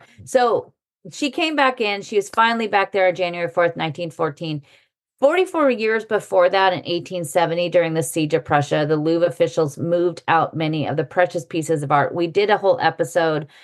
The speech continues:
um, about the, how they saved the Louvre and all the art specifically about World War Two.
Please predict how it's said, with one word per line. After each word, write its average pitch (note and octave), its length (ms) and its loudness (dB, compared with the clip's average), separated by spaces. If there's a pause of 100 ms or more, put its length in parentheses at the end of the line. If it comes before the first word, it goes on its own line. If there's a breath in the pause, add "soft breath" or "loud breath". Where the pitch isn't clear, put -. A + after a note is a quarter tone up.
(220 soft breath)
um, E3 260 2
about D#3 380 0
the, D#3 100 -4
how D#3+ 200 2
they D#3+ 120 2
saved D#3+ 440 -2
the E3+ 100 4
Louvre D#3+ 420 -2
and D#3+ 140 -6
all D#3 120 0
the D3+ 160 -2
art D3+ 440 0
specifically E3+ 760 0
about D#3+ 220 0
World D#3 200 -2
War D3+ 180 -2
Two. F#3 440 0